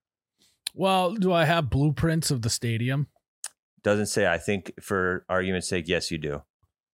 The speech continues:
Speaker 1: Then I don't think it's that hard. Because once, the hardest part is just getting into the building.
Speaker 2: Mm-hmm.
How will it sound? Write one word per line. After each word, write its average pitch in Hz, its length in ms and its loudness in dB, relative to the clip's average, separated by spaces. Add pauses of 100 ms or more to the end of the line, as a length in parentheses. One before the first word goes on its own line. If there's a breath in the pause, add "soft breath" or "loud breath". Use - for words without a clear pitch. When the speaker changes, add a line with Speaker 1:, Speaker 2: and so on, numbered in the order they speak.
(320)
Speaker 1:
Then 220 120 2
I 220 60 2
don't 185 140 2
think 170 140 0
it's 139 120 0
that 131 160 2
hard. 110 400 -2 (680 soft breath)
Because 170 220 2
once, 196 380 2
the 175 300 2
hardest 233 340 2
part 175 180 2
is 120 140 -2
just 123 120 -6
getting 151 300 -2
into 135 340 2
the 110 100 0
building. 98 460 -4
Speaker 2:
Mm-hmm. 87 220 2